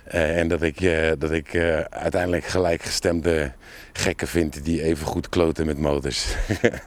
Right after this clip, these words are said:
Want ja, <laughs> daar wordt, ik, ik zie er toch te weinig van. Dus dat is wel, eh, ja, ik vind het gewoon tof. Ik vind, eh, we zijn allemaal, eh, allemaal mens. Eh,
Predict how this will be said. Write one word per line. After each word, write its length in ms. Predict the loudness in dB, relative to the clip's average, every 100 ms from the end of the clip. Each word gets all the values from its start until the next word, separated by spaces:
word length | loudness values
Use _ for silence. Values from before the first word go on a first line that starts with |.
| -10 -10 -12 -10 -10 -6 -4 -2 -2 -6 -8 -12 -12 -14 -14 -16 -4
Want 160 | 0 4
ja, 180 | 4 2 -6 -4 2
<laughs> 280 | 2 2 2
daar 100 | 4
wordt, 380 | 4 0 -2
ik, 180 | -2 -2 -8 -8 -2
ik 140 | 0
zie 160 | 2 0
er 100 | 2
toch 160 | 2
te 120 | 4 4
weinig 340 | 4 2 0
van. 220 | 0 0
Dus 100 | 0
dat 100 | 0
is 60 | 2
wel, 240 | 2 2
eh, 140 | 0 -2 -8 -14 -12 -2
ja, 200 | -2 -2 -6
ik 80 | -4
vind 140 | -2
het 120 | -2 -2
gewoon 160 | -4
tof. 160 | -4 -6 -10 -14
Ik 120 | -12 -6
vind, 220 | -2 -2
eh, 60 | -2 -6 -14 -16 -14 -14 -10 -2
we 80 |
zijn 180 | 2 4
allemaal, 600 | 6 6 6 6 6 6
eh, 380 | 6 6 6 4 0 -6 -8 -8 -6 -6 -6 -6 -6 -6 -4 -2 4
allemaal 320 | 6 6 6
mens. 360 | 6 4 2 -4 -8 -10 -12 -12 -12 -12 -12 -12 -14
Eh, 40 | -10